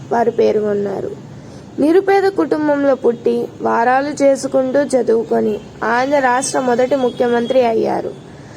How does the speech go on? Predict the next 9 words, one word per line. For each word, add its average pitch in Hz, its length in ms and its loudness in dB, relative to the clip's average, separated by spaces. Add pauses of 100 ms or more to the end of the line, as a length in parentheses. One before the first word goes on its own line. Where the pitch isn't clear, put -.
(360)
పంతొమ్మిది 349 400 4
వందల 349 260 2
నలభై, 247 500 2 (160)
యాభై 262 500 0
దశకాల్లో 247 840 0 (260)
ఆంధ్ర 262 340 0
రాజకీయాల్లో 269 960 0
ప్రముఖంగా 240 800 -2 (340)
వెలుగొందిన 233 800 2